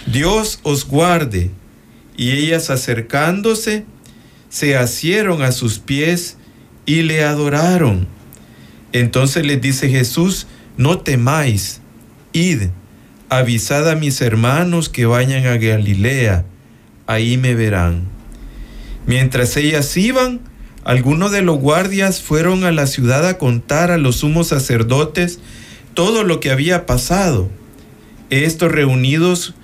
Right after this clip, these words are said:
con los ancianos, celebraron consejo y dieron una buena suma de dinero a los soldados, advirtiéndoles: "Decid,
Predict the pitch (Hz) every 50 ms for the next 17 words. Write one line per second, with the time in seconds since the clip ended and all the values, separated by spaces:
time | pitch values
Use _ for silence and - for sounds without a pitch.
0 | - - - - - 135 135 139 131 120 - 127 117 120 117 - - 127 131 131
1 | 143 160 175 185 196 208 226 233 226 - - - - - - - - - - -
2 | - - - - 143 131 127 123 113 113 123 131 147 170 175 175 - 151 131 123
3 | 117 - - 165 185 180 - - 120 95 - - - - - - - - - -
4 | - 127 123 120 131 135 139 147 147 147 151 147 143 139 135 131 139 143 143 139
5 | 135 135 - 143 139 143 143 139 135 131 123 120 113 113 123 131 135 143 131 127
6 | 120 107 - 110 101 101 104 117 123 131 131 117 101 90 90 90 - - - -
7 | - - - - - - - 120 117 113 110 110 107 104 - - 127 135 135 135
8 | 113 104 98 101 107 101 107 117 110 92 - 175 196 214 185